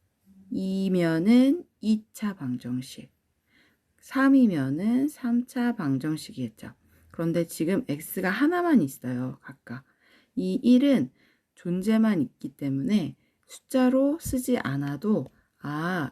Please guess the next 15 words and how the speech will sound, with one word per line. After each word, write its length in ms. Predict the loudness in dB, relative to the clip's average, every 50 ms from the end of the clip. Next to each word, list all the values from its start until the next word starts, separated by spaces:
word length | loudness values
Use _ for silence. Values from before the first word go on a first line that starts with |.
| _ -10
x가 440 | -10 -10 -10 -10 -10 -6 -2 0
하나만 460 | 2 2 4 4 6 6 6 4 4 0
있어서 520 | -2 -6 -8 -10 -8 -6 -4 -2 -2 -2
식이 400 | -2 -4 -8 -8 -8 -6 -4 -4
이렇게 380 | -4 -4 -4 -6 -8 -8 -8 -4
표-, 240 | -2 -2 -2 -4 -6 _ _ _ _ _ _ _
표현이 300 | -6 -2 0 2 2 0
됐구나. 720 | 0 -2 -6 -8 _ -14 -12 -10 -6 -4 -4 -4 -4 -4 -8 _ _ _ _ _
그래서 380 | -10 -8 -8 -6 -4 -4 -4 -2
일 280 | 0 0 -2 -2 -4
차 180 | -4 -2 -2 -2
방정식이구나. 1300 | -2 -2 -2 -2 -2 -2 -2 0 -2 -2 -2 -4 -14 -14 -14 -10 -6 -4 -4 -2 -2 -2 -2 -4 -6 -8 _ _
이렇게 340 | -12 -12 -12 -12 -12 -16 -20
보시면 360 | -18 -18 -16 -10 -8 -8 -8
됩니다. 440 | -8 -8 -10 -10 -10 -10 -12 -18